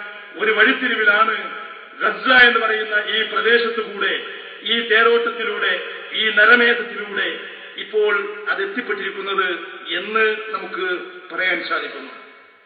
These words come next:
തീർച്ചയായും റസൂലുള്ളാഹി സ്വല്ലല്ലാഹു അലൈഹി വസല്ലം പറഞ്ഞത്, സന്തോഷ വാർത്ത നൽകിയത് ലോകത്ത് സംഭവിക്കാതിരിക്കുവാൻ ഒരു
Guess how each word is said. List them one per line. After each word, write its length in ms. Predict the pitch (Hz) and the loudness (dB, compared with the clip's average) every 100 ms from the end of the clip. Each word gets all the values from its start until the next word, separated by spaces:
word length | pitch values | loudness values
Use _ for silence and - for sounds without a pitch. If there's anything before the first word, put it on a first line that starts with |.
| - | -6
തീർച്ചയായും 600 | 190 196 196 190 190 185 - - - - - - - | -6 2 4 6 4 0 -10 -14 -18 -20 -20 -20 -10
റസൂലുള്ളാഹി 680 | 202 214 214 208 208 202 202 | -6 0 0 4 4 4 0
സ്വല്ലല്ലാഹു 540 | 208 202 208 196 180 | -4 -4 -4 -4 0
അലൈഹി 160 | 196 202 | 2 2
വസല്ലം 640 | 202 196 196 196 196 - - - - | 0 2 6 4 2 -10 -14 -18 0
പറഞ്ഞത്, 680 | 214 277 226 240 247 262 269 - - - - - | 4 4 4 2 4 4 2 -4 -10 -12 -14 0
സന്തോഷ 480 | 220 247 254 240 247 | 2 4 4 2 0
വാർത്ത 320 | 254 240 240 | -2 -2 2
നൽകിയത് 880 | 247 - 254 262 262 262 269 - - - - | 4 4 2 2 2 0 -2 -6 -12 -12 0
ലോകത്ത് 520 | 254 269 247 254 240 | 4 4 4 -2 -4
സംഭവിക്കാതിരിക്കുവാൻ 1300 | 233 240 247 240 247 247 240 233 247 254 262 269 254 | -2 0 0 4 6 6 4 -2 -4 0 6 6 6
ഒരു 120 | 240 | -2